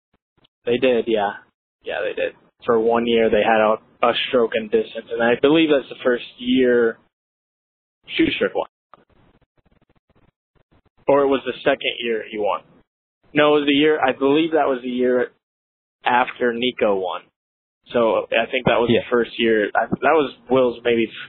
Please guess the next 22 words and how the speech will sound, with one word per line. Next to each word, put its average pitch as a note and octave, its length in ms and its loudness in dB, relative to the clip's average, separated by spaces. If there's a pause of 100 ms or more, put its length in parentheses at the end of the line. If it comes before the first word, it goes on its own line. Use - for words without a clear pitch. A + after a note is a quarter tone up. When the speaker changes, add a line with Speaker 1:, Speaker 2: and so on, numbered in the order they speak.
(400)
Speaker 1:
I C#3 120 2
don't B2 140 2
know, A2+ 180 4
don't B2+ 180 2
quote B2 220 0
me A#2 100 -2
on A2 140 0
this, G#2+ 180 2
but A2+ 80 2
it A#2 100 0
could C3+ 140 2
have B2+ 80 2
been A#2 160 2 (320)
his A2 140 -2 (120)
first A#2 260 -2
ever G#2+ 220 -2
win G#2 220 -4 (1400)
at B2+ 160 0
A A#2+ 320 0
tier A#2+ 140 2
or - 40 2
higher. - 720 -2